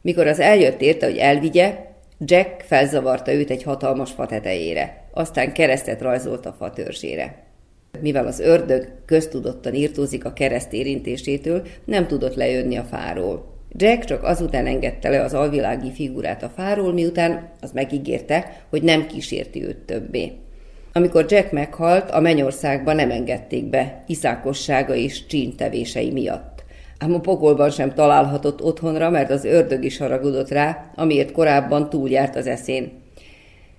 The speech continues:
Ezért csak odadobott Jacknek egy izzó fadarabot a pokol tüzéből, hogy legalább vaksötétben ne kelljen kóborolni az idők végezetéig. Jack beletette a mécsest egy kivált fekete retekbe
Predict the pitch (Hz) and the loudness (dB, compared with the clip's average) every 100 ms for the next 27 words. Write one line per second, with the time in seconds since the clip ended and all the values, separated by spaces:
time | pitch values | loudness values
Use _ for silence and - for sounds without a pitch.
0 | - - - - - 226 254 254 254 - | -20 -20 -20 -20 -2 2 6 4 2 -10
1 | - 220 214 135 143 139 139 139 165 165 | -6 2 4 4 2 0 -2 2 2 2
2 | 143 143 135 - - 175 147 131 - 143 | -2 0 -2 -2 -6 -6 -2 -4 0 -2
3 | 151 156 151 165 - - 139 - 107 - | 2 2 2 0 -2 -8 -8 -6 -6 -6
4 | 127 135 139 143 139 143 - 220 226 208 | -6 -4 -2 -2 -2 -6 -4 4 6 8
5 | 202 175 185 180 170 143 147 147 139 143 | 6 8 6 6 2 2 2 2 2 2
6 | 143 123 135 117 160 160 143 139 139 143 | 0 2 2 0 -2 2 2 4 4 2
7 | 135 131 135 131 123 131 120 131 117 95 | 0 -2 -4 -2 -2 -2 -2 -2 -4 -8
8 | - 85 - - - - _ _ - 220 | -8 -8 -10 -14 -20 -20 _ _ -2 4
9 | 247 196 147 117 - 127 - 127 160 160 | 4 6 4 4 2 -4 -6 -6 2 2
10 | 160 180 180 - 131 - 160 123 - - | 2 0 -2 -6 -8 -4 -2 0 -2 -2
11 | 151 151 117 - 117 135 147 147 180 196 | -6 -4 -4 -2 -2 -4 -6 -2 0 -2
12 | - | -6